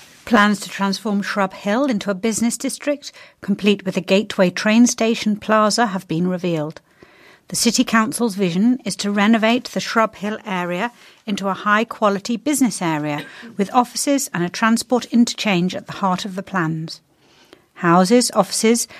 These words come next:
and a multi-storey car park would be built as a cornerstone development off Sheriff Street.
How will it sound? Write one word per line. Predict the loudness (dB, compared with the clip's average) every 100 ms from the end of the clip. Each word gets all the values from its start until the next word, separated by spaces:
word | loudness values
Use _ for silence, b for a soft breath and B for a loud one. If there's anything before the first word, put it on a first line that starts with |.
| B -2
and | 4
a |
multi-storey | 6 6 2 -2 2 4 4
car | 2 2
park | 2 0 0 -4 b b
would | -8 -4
be | -2
built | 2 2 0 -8
as | -8
a | -8
cornerstone | -2 2 2 2 0 0 0
development | 0 -2 -2 -8 -8
off | -8 -8
Sheriff | -4 -2 -2 -4
Street. | -8 -8 -10 -14